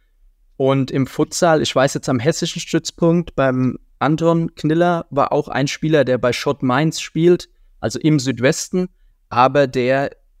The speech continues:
in Hessen, ich glaub, in Ginsheim das, äh, wohnt und ja, dann trotzdem da am Stützpunkt war. Gut, da gab's auch noch keinen im Südwesten, aber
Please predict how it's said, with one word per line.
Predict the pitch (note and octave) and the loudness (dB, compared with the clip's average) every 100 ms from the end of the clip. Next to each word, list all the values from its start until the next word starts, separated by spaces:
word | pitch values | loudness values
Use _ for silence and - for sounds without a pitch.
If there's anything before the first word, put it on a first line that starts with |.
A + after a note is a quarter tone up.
| _ _ | _ _
in | C3+ | -2
Hessen, | G#2 C3+ - C#3 | -2 -4 -2 -2
ich | A#2+ - | -2 -2
glaub, | A#2+ A2 - _ _ - _ _ - | -2 -2 -6 _ _ -20 _ _ -20
in | - A2+ A2+ | -4 0 2
Ginsheim | B2 C3 C3+ A#2 A2+ | 2 2 2 2 2
das, | G#2+ - - | 0 -2 -6
äh, | - - - - | -6 -6 -8 -10
wohnt | - A#2 B2 D#3 D#3+ - _ _ _ _ _ | -6 0 2 2 0 -6 _ _ _ _ _
und | C3 B2+ B2+ B2+ - - _ _ - - | -2 2 2 0 -4 -14 _ _ -14 0
ja, | A2 | 0
dann | G#2 A#2 B2 C3+ C3 - - _ _ _ - | 2 2 2 0 -4 -16 -20 _ _ _ -4
trotzdem | C#3+ - - C3+ | -2 0 0 2
da | B2 B2+ | 2 2
am | B2 | 0
Stützpunkt | - C3 - C3 | -2 -8 -4 -4
war. | G#2 G2 | -4 -4
Gut, | C#3+ A#2+ | -2 -2
da | G#2+ | 2
gab's | B2 - | 2 2
auch | B2 | -2
noch | A2 | -2
keinen | - A2 G#2+ | -2 -2 -2
im | G#2+ | -2
Südwesten, | G#2+ A#2 C3+ - B2+ D#3 _ _ _ _ _ _ | -4 0 0 -2 -6 -6 _ _ _ _ _ _
aber | - C3 C#3+ C#3 - _ | 2 4 6 4 0 _